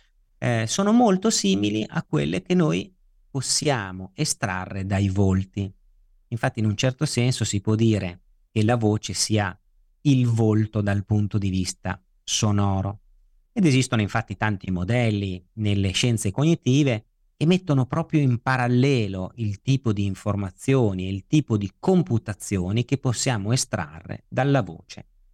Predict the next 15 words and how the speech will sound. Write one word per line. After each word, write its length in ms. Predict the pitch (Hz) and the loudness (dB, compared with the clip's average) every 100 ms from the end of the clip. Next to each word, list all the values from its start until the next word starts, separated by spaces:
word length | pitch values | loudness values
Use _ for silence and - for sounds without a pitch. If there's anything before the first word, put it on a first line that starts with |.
| _ _ _ | _ _ _
e 140 | - 98 | -4 -4
dai 180 | 85 82 | -4 -10
suoni. 480 | - 80 78 82 _ _ _ _ _ _ _ _ _ - | -10 -10 -16 -20 _ _ _ _ _ _ _ _ _ -4
Nelle 240 | 117 120 101 | 0 2 2
neuroscienze 560 | 101 107 - 147 - | 0 0 0 -2 -2
cognitive 640 | - 151 175 208 240 208 - _ _ _ _ - | 0 0 2 2 0 0 -8 _ _ _ _ -6
ci 160 | - | 0
occupiamo 600 | 170 180 180 110 92 95 | 0 0 -2 -2 -2 -2
di 100 | 117 | -2
comprendere 840 | - 165 165 - 156 175 185 196 180 | 0 0 0 0 0 2 4 2 0
quindi 260 | 139 127 | 0 0
se 140 | - 110 | -2 -6
ci 100 | 104 | -8
sono 540 | - 113 104 92 - _ _ - | -4 -2 -2 -4 -10 _ _ -2
oggetti 800 | 104 98 110 104 _ - 92 | -2 2 0 0 _ -2 -2